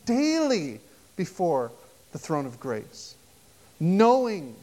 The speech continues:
that the work has been sufficiently paid for in the sacrifice of Christ. And so that is what we proclaim as the church. We do two things as we ca-, gather together as the church.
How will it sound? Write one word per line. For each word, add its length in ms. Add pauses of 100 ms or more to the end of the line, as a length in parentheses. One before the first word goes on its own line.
(280)
that 260
the 80
work 500 (1400)
has 300 (180)
been 220
sufficiently 880
paid 340
for 280 (680)
in 100
the 60
sacrifice 640
of 100
Christ. 500 (2000)
And 80
so 100
that 260
is 120
what 160
we 80
proclaim 840
as 260
the 100
church. 520
We 80
do 140
two 280
things 520 (560)
as 140
we 80
ca-, 140
gather 320
together 380
as 100
the 100
church. 520